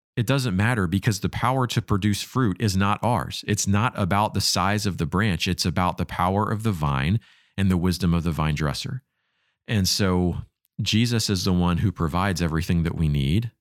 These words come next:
And the vine dresser, our Father, is the one who's going to take care and make sure that, that we are pruned appropriately so that we can produce more fruit. And so all we have to do is to be connected to the vine, and the natural result will be to produce fruit.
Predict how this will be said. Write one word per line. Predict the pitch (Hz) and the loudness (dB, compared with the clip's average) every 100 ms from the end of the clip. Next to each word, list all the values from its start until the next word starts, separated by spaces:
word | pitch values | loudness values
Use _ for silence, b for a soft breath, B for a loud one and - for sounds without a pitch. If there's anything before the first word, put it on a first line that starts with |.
| _ _ | _ _
And | 85 | -4
the | 78 | -2
vine | 78 101 | 0 0
dresser, | 117 101 87 98 92 92 - - - - | 0 0 -2 0 0 0 -2 -8 -10 -4
our | 80 | -4
Father, | - 92 110 101 | -2 -2 0 0
is | 87 | -2
the | 95 | -2
one | 80 82 | 0 0
who's | 82 78 | -2 -2
going | 85 80 | -2 -2
to | 78 | -2
take | - 95 | -4 -4
care | - 90 92 101 101 b b b b | -4 -2 0 -2 -4 b b b b
and | - | 0
make | - - | 0 0
sure | - - 92 92 | 0 0 2 0
that, | 82 80 - | 0 -2 -4
that | 90 | -4
we | 87 87 | 0 2
are | 82 | 0
pruned | - 90 92 98 | -2 0 2 0
appropriately | 95 92 95 101 98 101 98 | 0 -2 -2 -2 -2 0 0
so | 104 82 | 0 0
that | 76 78 | 0 -2
we | 87 82 | -2 -2
can | - 78 | -2 -2
produce | 80 73 82 - | -2 0 0 0
more | 82 85 | 0 0
fruit. | 87 - 78 117 - _ _ _ _ _ _ _ | -2 -2 -2 -2 -6 _ _ _ _ _ _ _
And | 98 98 | -2 0
so | 101 90 | 0 0
all | - 113 165 | 0 0 2
we | 165 | 2
have | 135 135 151 | 2 0 -2
to | - | -2
do | 180 110 180 87 | 0 0 2 0
is | 101 104 | 0 0
to | - | 0
be | 104 107 | 0 0
connected | - 107 113 - 110 | 0 0 -2 -2 -4
to | 117 | -2
the | 98 | -2
vine, | 76 98 113 85 | -2 -2 0 -2
and | 78 | -2
the | 80 | 0
natural | 80 95 107 101 | 0 -2 -2 -2
result | 87 85 110 92 87 | -2 -2 0 -2 0
will | 87 | -2
be | 71 80 | 0 -2
to | - 87 | -2 -4
produce | - 73 76 73 | -4 -2 -2 -4
fruit. | - 120 - | -4 -2 -2